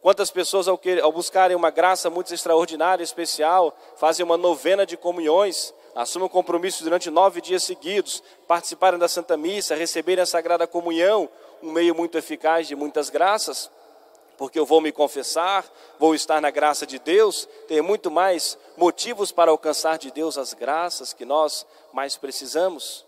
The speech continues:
Agradeçamos a Deus nosso Senhor todos os dons, todas as graças que recebemos. Agradeçamos a Deus nosso Senhor a instrução católica, que se nós nascemos de um berço católico,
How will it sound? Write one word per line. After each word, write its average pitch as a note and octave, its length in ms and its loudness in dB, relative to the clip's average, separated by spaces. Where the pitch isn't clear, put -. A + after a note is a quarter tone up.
Agradeçamos C#3+ 800 -2
a D3 40 0
Deus D3 280 -2
nosso C#3 240 -6
Senhor C#3+ 340 -4
todos C#3 380 -6
os B2 160 -14
dons, F#3+ 400 0
todas C#3+ 240 -4
as B2+ 140 -6
graças C#3+ 340 -6
que C3+ 80 -16
recebemos. D3 800 -4
Agradeçamos F3+ 640 0
a G3 60 2
Deus F#3+ 240 0
nosso F#3 240 -2
Senhor F#3+ 260 0
a F#3 80 0
instrução F#3 540 -4
católica, E3+ 560 0
que - 80 -12
se - 120 -6
nós D#3 460 2
nascemos D3+ 440 -2
de D3 80 -6
um C#3 40 -4
berço D3 320 -4
católico, F3 760 -2